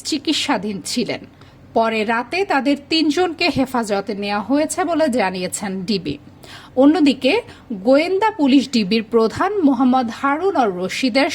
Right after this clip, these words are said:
সংবাদ সম্মেলনের তথ্য বেশ গুরুত্বপূর্ণ। তিনি জানিয়েছেন, আন্দোলন চলাকালীন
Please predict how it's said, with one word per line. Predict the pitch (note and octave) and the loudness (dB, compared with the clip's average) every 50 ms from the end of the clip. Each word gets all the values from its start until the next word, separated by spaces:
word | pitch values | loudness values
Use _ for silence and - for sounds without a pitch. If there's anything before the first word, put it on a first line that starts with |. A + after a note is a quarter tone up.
| - - | -4 -2
সংবাদ | D#4 C#4 C4+ C4 C4+ C#4 E4+ G4+ | -2 0 0 0 0 0 -2 -2
সম্মেলনের | - - - F#4 F4+ E4+ F4+ E4+ E4+ E4+ E4 E4+ E4 - - | -4 -4 -4 -4 -2 -2 -2 -2 0 0 0 -2 -4 -4 -4
তথ্য | E4 D#4 D#4 D#4 - - F#4 F4+ | -2 -2 -2 -4 -4 -4 -4 -2
বেশ | B3 A3 G#3+ A3 - - - - | 0 0 0 -2 -2 -4 -8 -6
গুরুত্বপূর্ণ। | A3 A3+ A3+ G#3+ G#3 - F3 F3 E3 D#3+ D3+ D3 C3+ - - - - - - - - - - - - | -4 -2 -2 -2 -2 -2 -6 -4 -4 -4 -4 -4 -6 -6 -10 -14 -20 -20 -20 -20 -20 -20 -20 -8 -2
তিনি | C#4 B3 A3+ G#3+ | 0 2 2 2
জানিয়েছেন, | F#3 G#3+ G#3 G3+ A3 A3+ A#3+ A#3+ - - F#4+ A#4 C5 G4 F4+ | 0 0 -2 -2 -2 -2 -4 -4 -4 -6 -4 -2 0 2 2
আন্দোলন | D4 C#4 E4 C#4+ D#4+ D#4+ D4 | 2 2 2 2 2 2 2
চলাকালীন | C#4+ - D#4+ D#4+ D#4+ E4 F#4+ G4+ G4+ F4 B3 G3+ G3 G#3 B3 | 2 2 2 2 2 2 0 -2 -2 -2 -4 -2 -2 -4 -4